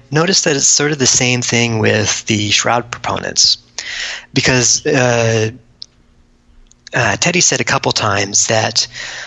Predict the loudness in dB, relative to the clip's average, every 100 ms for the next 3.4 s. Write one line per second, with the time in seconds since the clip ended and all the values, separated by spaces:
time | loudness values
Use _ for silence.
0 | -12 -2 0 2 0 -2 -10 -2 0 0
1 | 0 0 0 0 2 4 2 2 2 0
2 | 0 0 0 -2 -4 -8 -10 -2 0 2
3 | -2 -4 -8